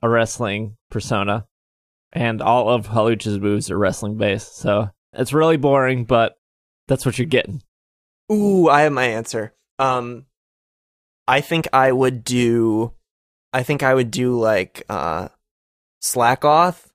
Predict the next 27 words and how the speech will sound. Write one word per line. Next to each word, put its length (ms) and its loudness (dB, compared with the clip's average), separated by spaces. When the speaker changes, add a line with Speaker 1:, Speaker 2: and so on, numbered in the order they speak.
Speaker 2:
and 600 -2
it 140 4
would, 240 -2
I 160 2
would, 160 0
like, 260 -4
it 80 -2
would 140 0
look 240 0
like 180 4
I 140 4
was 160 2
just, 180 -6
like, 140 -2
asleep, 480 -6
resting 400 -2
somewhere, 640 0
but 140 0
then 160 0
all 240 4
of 60 -2
a 80 0
sudden 400 0
I 120 0
would 160 -2
just, 200 -8
like, 340 -4